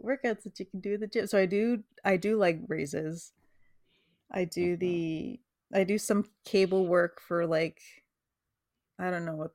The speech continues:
Speaker 1: the muscles are car-, called, but the side of your muscles, <laughs> the
Speaker 2: The
Speaker 1: side of your
Speaker 2: obliques?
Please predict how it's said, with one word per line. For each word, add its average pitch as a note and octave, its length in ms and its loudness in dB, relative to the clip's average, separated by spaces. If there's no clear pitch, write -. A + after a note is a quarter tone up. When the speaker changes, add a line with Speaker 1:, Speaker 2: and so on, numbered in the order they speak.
Speaker 1:
the E3 360 -4
muscles D#3 400 -6
are D#3+ 80 -4
car-, D#3+ 240 0
called, - 380 -4
but F#3 160 0
the E3+ 80 -2
side F3+ 420 4
of A3 120 0
your A#3+ 120 2
muscles, C4+ 800 0
<laughs> - 100 -20
the B3 100 6
Speaker 2:
The - 0 -
Speaker 1:
side G3+ 340 6
of B3 120 6
your C4 260 0
Speaker 2:
obliques? - 220 -20